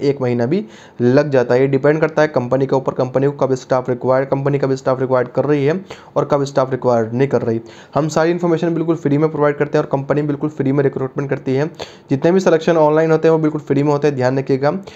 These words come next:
अगर आप India में रहते हैं, तो आप apply कर सकते हैं, कंपनी आपका selection कर सकती है। अगर आप India में या Pakistan में रहते हैं, कंपनीज ऐसा भी करती है, लेकिन इस time corona का चक्कर चल रहा है, तो थोड़ा ध्यान रखिएगा। उनके लिए थोड़ी सी boundaries हैं जो, अ, इंडिया में रहते हैं, क्योंकि India में इस time corona बहुत ज़्यादा फैला हुआ है।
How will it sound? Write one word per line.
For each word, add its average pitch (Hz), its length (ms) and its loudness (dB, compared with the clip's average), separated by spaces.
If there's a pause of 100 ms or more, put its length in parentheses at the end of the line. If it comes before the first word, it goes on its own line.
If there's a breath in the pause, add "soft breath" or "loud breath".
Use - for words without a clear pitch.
(180 loud breath)
अगर 147 180 2
आप 165 140 0
India 151 240 4
में 165 100 4
रहते 160 180 2
हैं, 156 120 2
तो 165 60 2
आप 143 180 0
apply 143 240 2
कर 143 100 0
सकते 139 280 -6
हैं, 135 160 -2
कंपनी 135 320 0 (100)
आपका 143 100 -4
selection 135 340 -2
कर 135 120 -2
सकती 135 320 -4
है। 135 60 2
अगर 139 240 2
आप 135 160 0
India 127 180 0
में 131 140 0
या 131 100 2
Pakistan 123 440 -2
में 127 60 -4
रहते 127 220 0
हैं, 143 140 -4
कंपनीज 139 400 -2
ऐसा 127 160 -4
भी 139 120 -4
करती 127 280 -2
है, 139 160 -2 (340 loud breath)
लेकिन 160 180 4
इस 196 140 2
time 180 160 4
corona 156 280 2
का 156 100 2
चक्कर 151 320 0
चल 139 220 2
रहा 139 180 2
है, 143 60 0
तो 143 100 -4
थोड़ा 143 180 0
ध्यान 135 340 0
रखिएगा। 139 440 0 (360 loud breath)
उनके 143 220 0
लिए 165 100 4
थोड़ी 151 140 4
सी 151 100 0
boundaries 135 540 0
हैं 156 120 2
जो, 156 240 4
अ, - 100 0
इंडिया 139 520 2
में 156 100 2
रहते 131 220 2
हैं, 131 100 -2
क्योंकि 143 180 0
India 135 220 2
में 147 100 2
इस 139 120 -6
time 139 220 0
corona 131 300 0
बहुत 127 220 0
ज़्यादा 127 220 2
फैला 123 240 0
हुआ 127 240 2
है। 156 140 -2